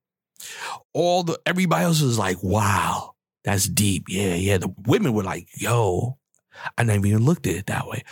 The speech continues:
I was like, because now white America has their excuse to tell you, "You don't need a black father in the house."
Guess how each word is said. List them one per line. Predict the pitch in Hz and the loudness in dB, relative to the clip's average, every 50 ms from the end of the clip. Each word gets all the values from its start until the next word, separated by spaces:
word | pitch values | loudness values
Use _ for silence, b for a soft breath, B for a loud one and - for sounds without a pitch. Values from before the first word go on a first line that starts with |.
| B B | B B
I | B | B
was | 143 185 | 0 0
like, | 180 151 B B B | 0 -2 B B B
because | 190 180 202 180 151 143 | 0 2 2 2 2 0
now | 151 160 180 214 214 190 185 165 B B B B | -2 -2 0 0 0 0 -2 -2 B B B B
white | 110 101 139 175 202 202 | -2 0 0 2 2 0
America | 196 180 180 196 208 208 190 175 - - 131 117 123 143 139 139 B B B B B _ _ _ B B B | 0 0 0 0 0 0 0 -2 -2 -2 0 0 0 -2 -4 -8 B B B B B _ _ _ B B B
has | - 151 175 214 226 208 170 156 147 147 143 B B B B | -4 -2 0 0 2 2 0 0 0 -2 -2 B B B B
their | 113 117 156 185 185 175 156 | -2 0 2 2 2 0 0
excuse | - - 143 - - - - 214 220 196 - | -2 0 2 2 2 2 2 2 2 2 2
to | - 160 | 0 -2
tell | 147 135 - - 190 180 180 160 b b b b | -2 -2 -2 0 0 0 0 -2 b b b b
you, | 104 113 180 233 240 202 196 190 b b b | -4 -2 0 2 2 2 0 0 b b b
"You | - 147 233 269 | -2 0 0 2
don't | 330 196 131 90 | 2 -2 -4 -4
need | - 92 101 - | -2 -2 0 0
a | 98 | 0
black | 92 92 98 95 95 87 80 - - - | 0 2 2 2 0 0 -2 -8 -12 -12
father | - - - 95 92 92 90 92 92 | -4 0 0 2 2 0 0 0 0
in | 98 98 | 2 2
the | 92 92 | 0 0
house." | 95 110 131 180 240 269 - | 0 0 0 0 0 -2 -4